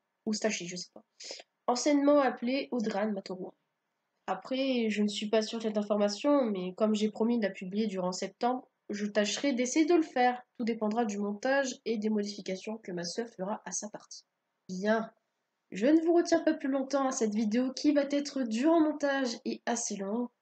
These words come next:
Et je vous dis à dans très longtemps pour une peut-être nouvelle régularité sur YouTube. Portez-vous bien.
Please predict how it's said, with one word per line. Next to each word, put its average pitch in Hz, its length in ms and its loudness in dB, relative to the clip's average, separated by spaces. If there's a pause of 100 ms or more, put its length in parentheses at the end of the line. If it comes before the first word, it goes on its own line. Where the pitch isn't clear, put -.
(120)
Et 269 120 0
je 247 100 -2
vous 285 100 4
dis 240 480 0 (120)
à 190 140 0
dans 208 160 -2
très 254 240 0
longtemps 285 640 0 (140)
pour 208 180 0
une 208 120 2
peut-être 233 720 0
nouvelle 311 480 4
régularité 277 560 0
sur 277 180 -4
YouTube. 226 440 -2 (380)
Portez-vous 247 480 -2
bien. 247 340 2